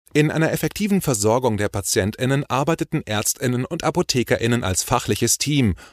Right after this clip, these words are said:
so der Zava C E O weiter. Er warnte davor, dass man Vorteile der digitalen Gesundheitsversorgung schlecht rede. Die Zukunft liege in hybriden Lösungen, um so den sich wandelnden Wünschen der PatientInnen Rechnung zu tragen.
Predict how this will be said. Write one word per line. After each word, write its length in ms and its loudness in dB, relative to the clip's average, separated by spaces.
so 220 4
der 160 2
Zava 460 2
C 160 2
E 240 0
O 180 4
weiter. 440 2
Er 140 4
warnte 260 0
davor, 420 0
dass 160 0
man 160 -2
Vorteile 640 0
der 100 2
digitalen 540 0
Gesundheitsversorgung 1040 2
schlecht 400 0
rede. 300 2
Die 80 4
Zukunft 500 0
liege 220 4
in 140 2
hybriden 480 0
Lösungen, 580 4
um 180 2
so 200 6
den 160 2
sich 240 -4
wandelnden 480 0
Wünschen 340 2
der 140 0
PatientInnen 720 0
Rechnung 480 0
zu 120 2
tragen. 480 -2